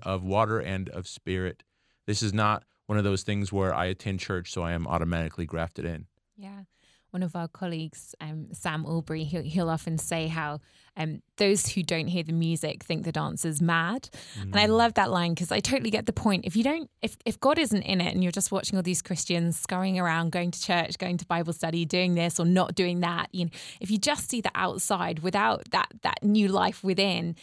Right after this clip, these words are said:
Speaker 2: it does look mad. You think, "Why would you put yourself through that? Why wouldn't you sleep in on a Sunday morning? Why wouldn't you indulge this or indulge that?"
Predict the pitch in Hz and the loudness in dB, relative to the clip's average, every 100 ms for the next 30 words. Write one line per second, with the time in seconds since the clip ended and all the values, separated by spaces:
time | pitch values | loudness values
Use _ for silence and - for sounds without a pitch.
0 | - - 208 277 330 370 208 - 185 185 | -12 -8 -6 -2 -2 0 -2 -2 0 2
1 | 160 160 185 220 214 233 233 220 - 262 | 0 -2 0 0 2 0 0 -4 -4 -4
2 | - 185 - 185 170 170 180 196 233 233 | -2 -2 -2 -2 0 2 2 2 2 2
3 | 196 202 220 214 226 202 196 233 226 233 | 0 0 0 2 4 6 4 6 6 8
4 | 233 233 226 208 185 196 214 220 - 185 | 8 8 6 6 4 4 4 2 0 2
5 | 185 185 185 170 165 196 180 185 175 180 | 2 2 2 0 -2 -2 0 -2 0 0
6 | 180 175 - 190 185 | 0 -2 -4 -4 -4